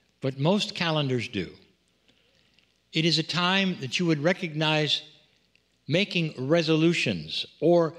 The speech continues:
perhaps taking stock of what happened the last year, looking at it retrospectively, saying what you wish, what you do not wish, and moving forward. And you've done this year after year.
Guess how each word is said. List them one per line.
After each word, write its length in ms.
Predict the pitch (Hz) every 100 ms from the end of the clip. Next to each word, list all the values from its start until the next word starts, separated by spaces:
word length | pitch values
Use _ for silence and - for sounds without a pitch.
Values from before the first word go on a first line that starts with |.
| - - _ _ _ _
perhaps 460 | - 131 160 156 - - _ _ _ -
taking 340 | 185 196 180
stock 400 | - - 180 165
of 100 | 170
what 140 | 151 147
happened 640 | - 170 160 170 147 117 - -
the 100 | 135
last 340 | 139 135 123 -
year, 320 | 139 101 80 - _ _ _ _ _ _
looking 340 | 165 190 196 175
at 140 | 175
it 120 | 175 175
retrospectively, 1300 | 147 170 160 147 - 160 - 180 160 165 156 139 - -
saying 480 | - 175 170 165 143
what 180 | 147 151
you 140 | 160
wish, 320 | 156 185 -
what 240 | 135 - -
you 80 | 120
do 100 | 123
not 300 | 151 160 139
wish, 340 | 151 131 - - _ _ _ _ _ -
and 200 | 131 113
moving 240 | 101 95
forward. 400 | - 107 82 - - _ _ _ _ _ _ _ _ _ _ _ _ _ _ _ _ _ _ -
And 160 | 151
you've 120 | 147
done 180 | 135 139
this 220 | 131 120
year 160 | 131 113
after 240 | 98 -
year. 320 | 113 113 82